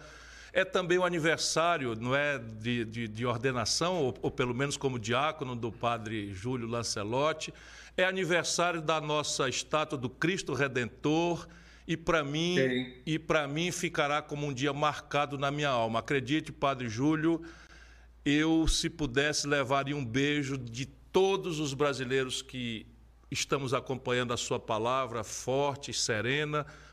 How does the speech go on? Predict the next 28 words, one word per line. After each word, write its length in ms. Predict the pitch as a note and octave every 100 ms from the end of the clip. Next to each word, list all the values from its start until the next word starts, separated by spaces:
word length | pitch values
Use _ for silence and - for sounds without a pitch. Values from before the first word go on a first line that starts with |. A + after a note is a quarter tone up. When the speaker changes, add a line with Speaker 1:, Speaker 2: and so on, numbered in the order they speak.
| -
Speaker 1:
para 180 | C3 C3+
beijar 340 | C3+ B2 C#3
a 40 |
sua 320 | C#3 - D#3+ C#3
mão, 400 | B2 B2 B2+ - - - - -
não 120 | A#2+
é? 100 | B2
E, 200 | C3 B2
e 120 | C#3 C#3+
agradecer 680 | C3+ D3 C#3+ B2+ - - D3+
o 60 |
privilégio 1000 | D3+ - F3+ F#3 D#3+ B2+ B2+ C#3 C#3+ C3+
de 140 | B2+
tê-lo 420 | B2 - C3 C3+ C3+
como 280 | - C3
compatriota 880 | B2+ - D#3 D#3 C#3 C3+ B2 B2+ B2
nosso, 480 | G#2 A2+ B2+ B2+ -
agarrado 580 | C3+ B2 A#2 A2+ C3+ C3+
e 60 | C3
nos 180 | C3+
dando 220 | A#2 C3+ C3+
exemplo 680 | G#2+ F#2 B2 B2 - C#3 - - - - -
de 320 | G#2+ B2 A#2+
generosidade, 920 | G#2+ C#3 B2+ A#2+ G2+ F#2+ G2+ B2+ C3 A2
de 80 | A#2
coragem, 600 | - A2+ A2 C3 C3+ A#2+
de 80 | A#2
serenidade. 760 | - B2+ B2 A2+ G#2+ G2 F2+